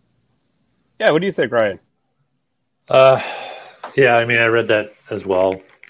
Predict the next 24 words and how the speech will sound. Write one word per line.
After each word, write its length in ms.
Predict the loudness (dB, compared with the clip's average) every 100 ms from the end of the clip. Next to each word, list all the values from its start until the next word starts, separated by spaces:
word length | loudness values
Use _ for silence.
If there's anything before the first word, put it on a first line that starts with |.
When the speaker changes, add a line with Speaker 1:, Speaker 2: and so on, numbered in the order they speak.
| _ _ -20
Speaker 2:
uh, 240 | -16 -16 -18 -20 _
in 160 | -14 -8
terms 280 | -6 -4 -4
of 140 | -4
getting 200 | -4 -2
one 200 | -4 -2
player 220 | 0 0
back 300 | 2 0 0
at 60 | -8
a 40 |
time. 420 | -4 -4 -2 -6 -14 _ _ _ _ _ _ _
Um, 480 | 0 2 2 -2 -12 _ _ _ _ _ -8
I 60 |
don't 80 | -4
really 160 | 0 2
have 120 | 0
anything 280 | -2 -4 -6
to 120 | -4
add 400 | 0 0 0 -4 _ _ -18
in 120 | -14
terms 300 | -10 -10 -6
of 120 | -6
the 100 | -6
players, 720 | -6 -2 0 0 -4 -12 -20